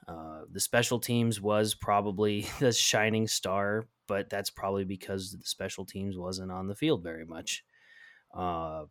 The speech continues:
they were when they had to be, but, you know, they,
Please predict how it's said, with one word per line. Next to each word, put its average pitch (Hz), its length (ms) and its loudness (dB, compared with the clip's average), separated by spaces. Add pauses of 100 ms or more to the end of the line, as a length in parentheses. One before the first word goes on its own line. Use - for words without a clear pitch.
(220)
they 101 140 -2
were 143 640 12
when 110 100 -2
they 110 120 4
had 131 260 8
to 120 60 2
be, 107 280 2
but, 101 380 0 (640)
you 85 100 -14
know, - 140 -18
they, 98 280 -2